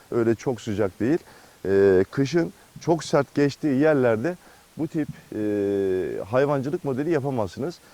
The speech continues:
E, daha böyle hafif geçtiği yerlerde de, e, paranızı betonlara, e, gömmeyin. Bu şekilde,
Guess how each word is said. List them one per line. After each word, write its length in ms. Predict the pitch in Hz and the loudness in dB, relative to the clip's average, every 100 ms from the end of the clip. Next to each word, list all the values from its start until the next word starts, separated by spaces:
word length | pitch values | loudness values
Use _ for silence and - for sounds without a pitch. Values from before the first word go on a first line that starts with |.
| - - | -20 -10
E, 220 | 95 95 90 | -4 -2 0
daha 280 | 123 143 185 | 2 4 4
böyle 180 | 151 127 | 4 4
hafif 420 | 120 127 147 147 | 4 0 -2 -4
geçtiği 420 | 139 127 - 120 | -2 -2 -2 0
yerlerde 520 | 127 147 123 107 95 107 | 2 4 4 4 2 0
de, 160 | 185 - - - - - | -2 -4 -20 -20 -10 -2
e, 380 | 101 95 85 92 | 2 4 4 2
paranızı 580 | 127 151 160 117 110 175 - - - - | 2 4 4 2 0 -2 -4 -20 -20 -4
betonlara, 720 | 120 139 147 135 120 104 135 175 - - - | -2 0 0 2 4 4 2 -2 -16 -20 -8
e, 280 | 90 95 92 | -2 2 2
gömmeyin. 540 | 87 113 160 156 147 160 - | 4 2 2 2 -2 -4 -10
Bu 100 | 113 | -10
şekilde, 600 | 135 156 127 127 107 107 | -2 0 0 0 4 2